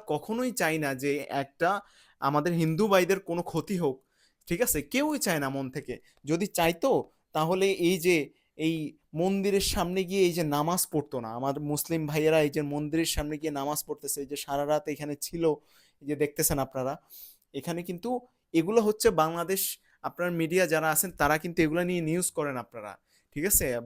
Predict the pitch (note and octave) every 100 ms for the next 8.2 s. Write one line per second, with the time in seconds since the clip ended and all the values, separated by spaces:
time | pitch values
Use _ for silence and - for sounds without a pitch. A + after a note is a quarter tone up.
0 | B2 - D3+ D#3 C3 D3 - G3 G3 F#3
1 | - A#3 F3 C#3+ D#3 F#3 E3+ G3+ B3 -
2 | _ _ _ - F#3 C#3+ D3+ F#3 F#3+ F#3+
3 | G3 F#3+ G#3 C#3+ C#3+ E3+ E3 - D3 C#3+
4 | C3 C3 C3+ B2+ C3+ C#3+ C#3 - _ -
5 | C3+ B2 F#2 F#2 B2+ - C#3 C#3+ C#3+ C#3+
6 | C#3 D#3 D#3 D3+ D3 D3 D3 D3 C#3+ -
7 | C#3+ C3+ C#3+ C#3+ C3 C3+ C3 C#3 C3 C3
8 | C#3